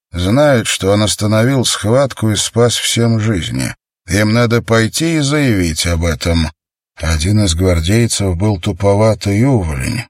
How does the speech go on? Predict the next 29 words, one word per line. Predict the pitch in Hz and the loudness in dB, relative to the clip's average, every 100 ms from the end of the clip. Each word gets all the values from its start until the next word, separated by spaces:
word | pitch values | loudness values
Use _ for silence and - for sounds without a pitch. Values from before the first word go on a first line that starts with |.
| _ _ _ | _ _ _
Он | 90 90 | -2 0
всё | - 101 | 0 2
время | 107 110 95 | 2 2 0
крутил | 104 95 113 107 | -2 -2 0 0
головой, | 90 98 98 107 131 98 | 0 0 2 2 2 0
пытаясь | 95 90 101 95 90 | -4 -4 -2 -2 -2
расслышать | 95 90 95 107 95 - | -2 -2 -2 -2 -2 -2
мой | 95 95 82 | 0 0 0
голос | 92 113 98 87 | 0 0 0 -2
в | - | -4
шуме | - 110 101 98 | -4 -2 0 0
уличного | 98 95 85 90 92 92 | 0 0 -2 -2 -2 -2
движения. | 90 110 95 78 62 62 58 - _ _ _ _ _ - | 0 -2 -2 -2 -2 -2 -4 -10 _ _ _ _ _ -12
Но | 131 95 175 | -4 0 0
другой | 180 190 135 101 135 196 196 | 0 0 0 0 0 0 -2
заметно | 196 185 165 170 185 185 | -4 -2 -4 -4 -4 -4
от | 175 | -4
него | 170 156 143 | -4 0 0
отличался. | 135 87 85 - 76 62 62 67 65 58 - _ _ _ - | 0 -2 -4 -4 -6 -6 -6 -6 -6 -8 -12 _ _ _ -4
Он | 101 | -2
сказал, | 98 104 101 110 120 | 0 0 2 2 2
что | - 120 | 0 -2
слышал | - 113 107 98 147 160 | 0 0 0 0 0 0
о | |
поступке | 139 120 - 113 90 107 107 | 2 0 0 -2 -2 -4 -4
Коппа | - 104 - - 123 | 0 0 0 0 2
от | 127 | 2
своих | - 120 101 98 | -2 0 -2 -4
товарищей. | - 76 80 135 95 76 - 85 69 | -2 0 2 2 0 -2 -2 -2 -4